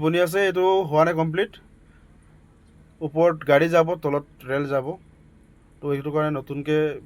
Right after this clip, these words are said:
বনাই আছে, এইটো হোৱা নাই। তো, এইখন চাওক, এইখন লিখা আছে ওপৰত মলবম। এই ষ্টেচনটোৰ নাম হ'ব মলবম। মলবম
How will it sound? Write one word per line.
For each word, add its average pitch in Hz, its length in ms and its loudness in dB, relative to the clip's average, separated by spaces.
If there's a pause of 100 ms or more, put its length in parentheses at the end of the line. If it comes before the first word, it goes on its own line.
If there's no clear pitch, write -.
বনাই 147 240 2
আছে, 170 140 -2
এইটো 160 200 -6
হোৱা 131 140 -2
নাই। 135 160 -4 (760)
তো, - 120 -2
এইখন 202 260 4
চাওক, 214 160 8 (2250)
এইখন 175 260 -2
লিখা 170 200 4
আছে 180 120 -2
ওপৰত 175 280 -2 (300)
মলবম। 147 320 0 (540)
এই 190 200 -2
ষ্টেচনটোৰ 196 540 -4
নাম 190 180 4
হ'ব 175 100 -4 (180)
মলবম। 143 300 -2 (1600)
মলবম 151 360 -2